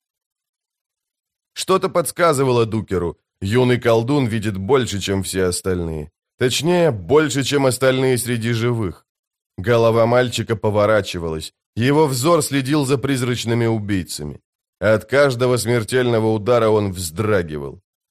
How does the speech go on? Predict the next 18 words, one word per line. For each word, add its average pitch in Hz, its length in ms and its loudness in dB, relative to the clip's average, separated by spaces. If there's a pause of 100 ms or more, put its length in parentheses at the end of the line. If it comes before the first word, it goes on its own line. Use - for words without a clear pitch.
(300)
На 135 140 4
негнущихся 156 720 2
деревянных 139 580 2
ногах 123 420 0
историк 120 500 0
заковылял 104 560 0
к - 80 -6
мальчику. 82 560 -6 (360)
Он 117 260 4
потянулся 127 680 0
и 117 100 0
взял 107 420 2
узду 117 640 -2
из 101 180 -2
безвольной 95 600 -2
руки 92 260 -6
мальчика. 82 580 -8 (1120)
«Нихил», 110 680 0